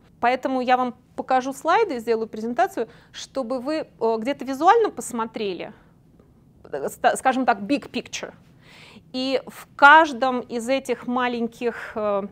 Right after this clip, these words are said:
секторов, э, есть много информации, которую можно копать дальше. Но она не всегда и не всем нужна. Наши знания, они слишком объемные.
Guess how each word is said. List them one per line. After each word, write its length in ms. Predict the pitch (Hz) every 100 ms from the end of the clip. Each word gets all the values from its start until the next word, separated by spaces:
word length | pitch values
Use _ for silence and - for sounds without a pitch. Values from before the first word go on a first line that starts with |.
| -
секторов, 640 | - 403 381 - 196 - - _ - - - _
э, 240 | - 190 185
есть 600 | 214 208 254 320 320 - - _
много 380 | 233 240 277 262
информации, 480 | 247 262 285 440 -
которую 320 | - 262 311
можно 200 | 254 247
копать 300 | 240 - 208
дальше. 340 | 143 - - - _ _ - _ _ _ -
Но 200 | 254 294
она 180 | 359
не 120 | 403 370
всегда 300 | 277 240 320
и 40 |
не 100 | 294
всем 240 | 269 277
нужна. 380 | 269 247 240 185 - _ - - -
Наши 400 | 233 285 320 320
знания, 540 | 254 277 415 453 247 185
они 280 | 208 254 339
слишком 560 | - 302 320 - 240
объемные. 520 | 226 226 226 202 226